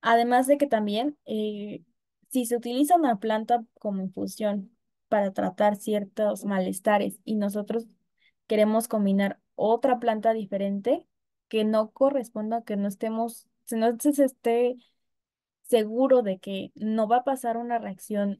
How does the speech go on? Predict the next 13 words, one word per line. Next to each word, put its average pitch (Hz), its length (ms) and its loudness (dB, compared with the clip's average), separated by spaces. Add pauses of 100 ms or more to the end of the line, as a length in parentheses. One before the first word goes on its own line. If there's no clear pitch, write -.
adversa, 214 720 -2 (1200)
puede 240 520 4 (120)
causar 208 840 -2 (1200)
más 226 300 2
malestar 262 680 -2 (180)
o 240 260 2
puede 214 220 0
poner 190 380 -2
en 196 140 -2
peligro 185 680 -4
a 196 80 -2
la 175 160 -4
persona. 208 520 -2